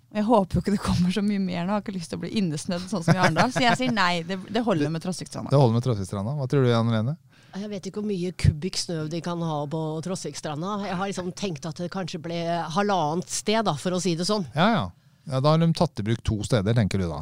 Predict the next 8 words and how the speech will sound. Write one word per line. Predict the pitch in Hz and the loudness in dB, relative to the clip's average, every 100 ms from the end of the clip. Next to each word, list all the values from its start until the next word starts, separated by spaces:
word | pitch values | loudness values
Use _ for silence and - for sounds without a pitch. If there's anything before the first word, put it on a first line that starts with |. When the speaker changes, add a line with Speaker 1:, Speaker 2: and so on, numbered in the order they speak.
| 95 | 0
Speaker 2:
Altså, | 113 123 110 104 95 | 4 6 6 4 2
men | 123 123 | 4 4
de | 120 | 4
fyller | 113 139 98 | 2 2 2
ikke | 92 101 | -2 -4
opp | - | -2
Tollbodplassen. | 107 82 85 92 - | -4 -4 -6 -4 2
Speaker 3:
Ja, | - | 2